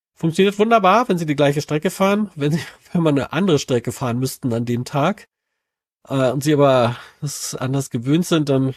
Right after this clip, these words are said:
wickeln sie aber vielleicht ihren Automatismus ab und fahren in Gedanken einfach irgendwo hin, wo sie überhaupt nicht hin müssen. Wir kennen das an vielen Bereichen. Ähm,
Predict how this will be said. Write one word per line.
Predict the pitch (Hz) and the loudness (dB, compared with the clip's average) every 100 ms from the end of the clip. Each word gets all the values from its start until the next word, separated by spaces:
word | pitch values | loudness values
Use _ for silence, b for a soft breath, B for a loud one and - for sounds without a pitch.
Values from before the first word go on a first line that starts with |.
| - | -10
wickeln | 135 139 147 | -6 -2 0
sie | 131 | 2
aber | 127 120 - | 2 2 -2
vielleicht | - 131 131 | -4 -4 -2
ihren | 123 123 | -2 -2
Automatismus | 117 127 - 160 160 143 | -2 -2 -2 -2 0 0
ab | 147 139 | 0 -2
und | 123 | -2
fahren | - 127 135 | 0 2 2
in | 120 | 0
Gedanken | 123 110 120 143 123 | -2 0 0 -2 -2
einfach | 117 - 123 | -2 -4 -4
irgendwo | 131 131 117 113 | -4 -2 -2 -2
hin, | 131 127 | -2 -2
wo | |
sie | 117 | -2
überhaupt | 117 110 - | -2 -4 -4
nicht | 104 | -2
hin | 180 | 2
müssen. | 202 208 208 - _ _ _ _ _ _ _ _ | 2 2 -2 -4 _ _ _ _ _ _ _ _
Wir | - 127 | -6 -4
kennen | 147 170 | 0 0
das | 156 | 2
an | 139 | 0
vielen | - 147 | 2 2
Bereichen. | 131 90 87 - 76 _ _ _ _ _ _ _ 131 | 2 -2 -6 -8 -16 _ _ _ _ _ _ _ 2
Ähm, | 135 139 143 | 2 2 -2